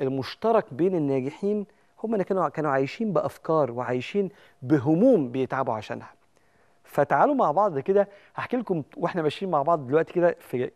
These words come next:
خرافات الإبداع، ناس أزالت الخرافات دي. أعرف قصة راجل كبير في السن، بس هو شكله حلو، وإيه أبيضاني كده، وشعره تقيل، فشعره أبيضاني كده عامل زي نجوم السينما يعني.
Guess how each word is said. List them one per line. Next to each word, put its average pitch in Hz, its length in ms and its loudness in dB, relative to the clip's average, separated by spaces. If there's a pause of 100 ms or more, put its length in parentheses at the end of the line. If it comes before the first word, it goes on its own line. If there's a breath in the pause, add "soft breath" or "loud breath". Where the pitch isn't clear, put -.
خرافات 139 540 0
الإبداع، 147 500 0 (540 soft breath)
ناس 175 400 2 (120)
أزالت 151 380 4
الخرافات 127 480 -4
دي. 101 200 -16 (460 soft breath)
أعرف 202 420 4
قصة - 280 -2 (640)
راجل 156 260 0
كبير 160 240 -8
في - 100 -14
السن، 180 380 -2 (560 soft breath)
بس - 100 -8
هو 170 40 2
شكله 156 240 -2
حلو، 131 220 2 (800 soft breath)
وإيه 151 440 2
أبيضاني 135 460 0
كده، 147 280 -2 (360 soft breath)
وشعره 143 380 2
تقيل، 156 360 -6
فشعره 139 480 -2
أبيضاني 127 380 0
كده 143 200 2
عامل 147 200 -2
زي 120 160 -4
نجوم 123 260 -2
السينما 123 480 -2
يعني. 107 180 -10